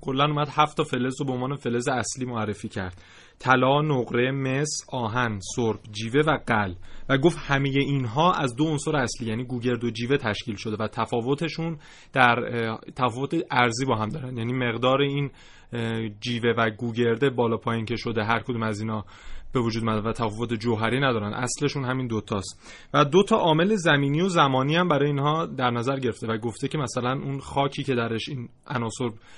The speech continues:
با هم ممزوج شدن و اون حالت کواکب حتی در زمان ممزوج،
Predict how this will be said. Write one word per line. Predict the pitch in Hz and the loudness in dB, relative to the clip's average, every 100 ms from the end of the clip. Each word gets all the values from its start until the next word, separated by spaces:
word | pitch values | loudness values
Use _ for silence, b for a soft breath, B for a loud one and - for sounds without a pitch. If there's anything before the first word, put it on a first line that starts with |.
| b | b
با | 123 | 0
هم | 123 | 4
ممزوج | 123 117 113 120 - | 6 4 2 -2 0
شدن | 127 123 151 160 | 0 2 2 2
و | |
اون | 156 156 160 170 - - 151 | 2 2 -4 -6 -12 -18 -14
حالت | 127 127 127 135 170 | -4 0 2 0 -2
کواکب | - 123 123 113 151 131 | 0 2 2 2 2 2
حتی | - 110 | 0 -2
در | 110 | -2
زمان | 107 113 | -2 -4
ممزوج، | 113 113 113 117 | -2 -4 -4 -8